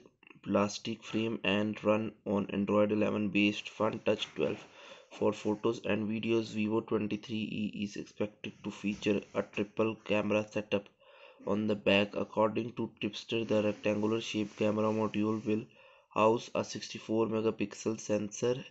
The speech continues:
an eight megapixel secondary sensor, and a two megapixel territory snapper for selfies. Vivo V twenty-three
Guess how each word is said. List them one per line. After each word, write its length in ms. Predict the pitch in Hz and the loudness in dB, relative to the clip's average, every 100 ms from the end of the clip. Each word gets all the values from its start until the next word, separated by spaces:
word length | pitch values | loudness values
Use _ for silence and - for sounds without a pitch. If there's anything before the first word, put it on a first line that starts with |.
| - | -6
an 340 | 110 113 110 - _ - - _ | -2 -2 -4 -8 _ -20 -20 _
eight 260 | - 117 98 | -4 -4 -2
megapixel 600 | 113 107 - 101 - 110 | -2 -2 -4 -10 -6 -4
secondary 420 | - 110 110 113 | -2 -2 -2 -4
sensor, 500 | 117 113 113 - 113 - | -4 -4 -4 -2 -4 -2
and 300 | 107 107 107 | -2 -2 -2
a 80 | - | -4
two 220 | - 113 | -4 -2
megapixel 760 | 110 104 101 101 - - 107 104 | 0 0 -2 -4 -6 -4 -4 0
territory 500 | 104 98 98 101 104 | 2 2 -2 -6 -6
snapper 540 | - 98 85 - 92 | -4 -4 -4 -4 -6
for 280 | - 95 101 | -4 0 0
selfies. 720 | - 98 98 - 104 101 - - _ _ _ _ - _ _ | 0 -2 -2 -4 -6 -6 -8 -20 _ _ _ _ -20 _ _
Vivo 560 | - 110 110 120 123 - - _ _ _ _ _ _ - - - - | -2 -2 0 0 0 -2 -8 _ _ _ _ _ _ -20 -20 -20 -12
V 440 | - 110 113 113 - | -6 -2 -4 -4 2
twenty-three 880 | 110 104 107 104 - 110 117 - | 2 2 -2 -2 0 0 0 -8